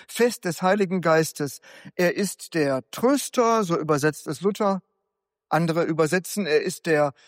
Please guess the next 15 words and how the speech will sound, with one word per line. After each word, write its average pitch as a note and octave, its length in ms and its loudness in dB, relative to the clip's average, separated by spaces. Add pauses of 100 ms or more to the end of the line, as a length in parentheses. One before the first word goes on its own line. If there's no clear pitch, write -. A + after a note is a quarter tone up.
Fürsprecher A3+ 920 -2
und - 260 -6
Anwalt G#3+ 600 2
oder D#3 200 -2
der D3+ 200 0
Helfer G#3+ 600 0 (880)
oder E3 220 -2
doch C#3+ 160 -2
eben D3+ 220 -2
der D3 80 0
Tröster. G2 520 -8 (1400)
So G3+ 240 -2
wie G#3+ 100 0
Jesus G3 540 0
ihn D#3 320 -4